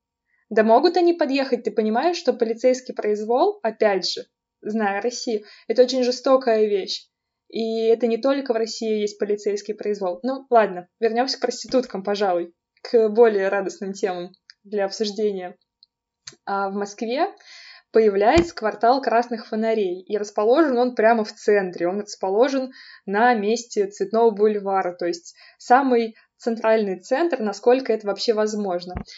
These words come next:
Все подъезды публичных домов, выходившие на улицу, освещались обязательно красным фонарём, а во дворах этих, э, публичных домов, то есть, ну, если зайти, да, за арку, были самые просто вот низчайшие притоны,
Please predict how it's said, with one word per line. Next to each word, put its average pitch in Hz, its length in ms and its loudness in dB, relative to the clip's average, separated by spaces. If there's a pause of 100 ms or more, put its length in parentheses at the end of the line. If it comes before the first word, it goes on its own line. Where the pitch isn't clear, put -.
(120)
Все 302 180 -4
подъезды 233 460 0
публичных 220 500 -6
домов, 226 400 -2
выходившие 233 840 -4
на 220 160 -2
улицу, 214 340 -2
освещались 247 600 -4
обязательно 214 480 0
красным 220 380 -8
фонарём, 214 640 -4 (400)
а 202 300 0
во 202 120 -2
дворах 202 580 -2 (120)
этих, 226 520 -6
э, 196 140 -8
публичных 208 520 -4
домов, 208 340 -4 (100)
то 185 100 -10
есть, 180 200 -10
ну, 294 100 -8
если 202 240 -6
зайти, 190 320 -8
да, 208 160 -2
за 214 160 -4
арку, 190 340 -6 (280)
были 214 240 2
самые 262 380 -2
просто 226 340 -2
вот 196 180 -6
низчайшие 214 840 0
притоны, 226 840 -2